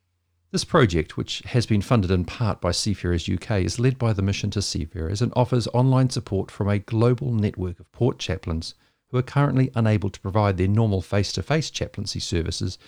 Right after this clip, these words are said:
due to the covid nineteen pandemic, which has also seen a significant number of seafarer welfare facilities unable to function as well. Sadly, many centres simply will not survive the current economic downturn of the pandemic,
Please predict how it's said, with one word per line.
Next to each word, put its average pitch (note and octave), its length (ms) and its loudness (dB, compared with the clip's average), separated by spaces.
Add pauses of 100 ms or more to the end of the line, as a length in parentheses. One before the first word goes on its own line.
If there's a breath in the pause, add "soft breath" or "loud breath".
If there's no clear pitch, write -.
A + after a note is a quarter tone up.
(320 soft breath)
due G2 160 4
to - 100 -10
the A2+ 80 0
covid F#2+ 400 -4
nineteen E2+ 480 -2
pandemic, E2+ 600 -4 (1120)
which C3 160 0
has B2 160 2 (100)
also D#3 360 0
seen G2 260 2
a G2 40 2
significant A#2 640 -2
number F2 220 -2
of E2 80 -8
seafarer F2 540 -2
welfare - 580 -2
facilities F2+ 640 -4
unable F#2+ 400 0
to - 140 -14
function E2+ 400 -6
as D#2 140 -6
well. F2+ 400 -4 (1120)
Sadly, C#3 440 -2
many G2 220 4
centres G#2 420 0
simply A2+ 300 -2
will A2 120 0
not G#2+ 220 0
survive A2 420 0
the E2+ 80 -4
current - 340 -2
economic F2+ 400 -2
downturn F2 420 -2
of D#2+ 100 -4
the - 60 -10
pandemic, E2+ 580 -4